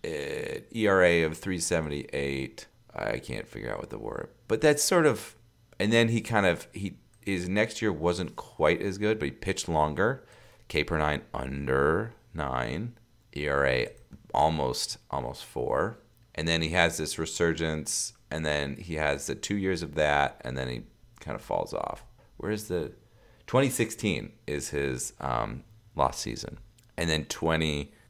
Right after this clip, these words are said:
nineteen was the year that he came back, and it was like, "Oh yeah, this guy." He was pitching ninety-three point eight in twenty twelve.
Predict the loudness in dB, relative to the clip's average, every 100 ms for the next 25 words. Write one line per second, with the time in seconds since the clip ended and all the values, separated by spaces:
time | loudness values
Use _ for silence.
0 | _ _ 0 2 2 0 -2 -2 -2 -4
1 | -6 0 0 0 -2 0 0 -2 -4 -4
2 | 0 0 0 -6 -12 -10 -8 -6 -4 -4
3 | 2 4 6 6 2 -8 -8 -6 -2 -2
4 | -2 -4 _ -20 _ 4 6 6 4 4
5 | 6 6 6 4 2 0 2 0 2 0
6 | -2 -4 -12 -12 -6 -4 -4 -2 0 0
7 | -4